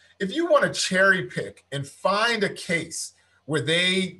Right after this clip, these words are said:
did not get the desired outcome based on your emotions, then we can find that with any prosecutor in the country.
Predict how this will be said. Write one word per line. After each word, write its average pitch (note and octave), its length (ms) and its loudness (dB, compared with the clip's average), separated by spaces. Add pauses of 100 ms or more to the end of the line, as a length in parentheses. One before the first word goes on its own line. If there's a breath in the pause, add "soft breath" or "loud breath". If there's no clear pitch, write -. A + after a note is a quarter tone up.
did D3 180 -6
not D#3+ 420 -2
get D3+ 360 -2
the D3 60 -8
desired D3 640 0
outcome B2+ 500 -4
based D3+ 320 -4
on C#3 180 -2
your C#3+ 140 0
emotions, C3 760 -2 (400 soft breath)
then E3 500 2 (240)
we D4+ 120 -2
can A3+ 100 0
find F3 380 2
that D#3 160 2
with D#3 160 -8 (100)
any C4 260 2
prosecutor F3+ 680 -2
in D3 80 -6
the C#3 60 -6
country. - 380 -12